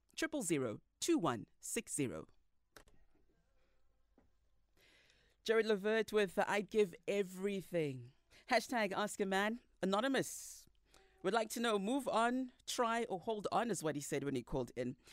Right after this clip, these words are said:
Saying he got divorced. The divorce got finalized back in, uh, twenty twenty.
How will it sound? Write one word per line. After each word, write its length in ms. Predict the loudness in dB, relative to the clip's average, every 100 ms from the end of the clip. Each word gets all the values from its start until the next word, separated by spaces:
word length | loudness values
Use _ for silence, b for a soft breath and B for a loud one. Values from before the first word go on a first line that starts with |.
| B B
Saying 160 | 2 2
he 80 | 4
got 180 | 2 2
divorced. 420 | 0 2 2 0
The 120 | -8 -6
divorce 280 | 0 0 2
got 200 | 0 0
finalized 500 | 0 2 2 2 0
back 280 | -2 0 -2
in, 160 | 0
uh, 60 | 0
twenty 320 | 0 -4 -4 -6
twenty. 580 | -2 -2 -2 -2 -4